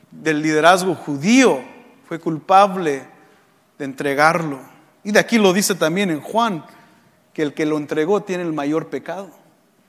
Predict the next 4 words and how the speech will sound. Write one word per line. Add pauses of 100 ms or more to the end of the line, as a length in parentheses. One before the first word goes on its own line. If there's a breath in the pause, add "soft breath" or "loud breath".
(2000)
Aquí
vemos
al
Señor